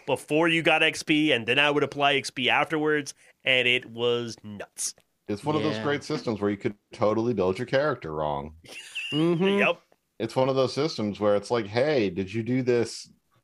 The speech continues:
Speaker 2: You could literally build your character to where, like, "Oh, you had the same thing. You did,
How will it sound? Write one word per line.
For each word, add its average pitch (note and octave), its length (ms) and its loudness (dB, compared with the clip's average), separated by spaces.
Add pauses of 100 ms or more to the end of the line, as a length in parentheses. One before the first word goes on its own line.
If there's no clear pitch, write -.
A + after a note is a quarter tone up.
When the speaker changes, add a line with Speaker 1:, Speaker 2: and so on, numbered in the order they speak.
(100)
Speaker 2:
You B2 140 -2
could C3 160 -2
literally B2 800 2 (220)
build A2 300 2
your A2 120 0
character A2+ 440 2
to G2+ 140 -6
where, F#2+ 320 2
like, F2+ 260 -2 (120)
"Oh, C3+ 180 2
you G2 160 -2
had G2+ 160 2
the A#2 40 -6
same A#2+ 380 0
thing. B2 520 0 (300)
You F#2+ 120 -6
did, G2+ 340 -2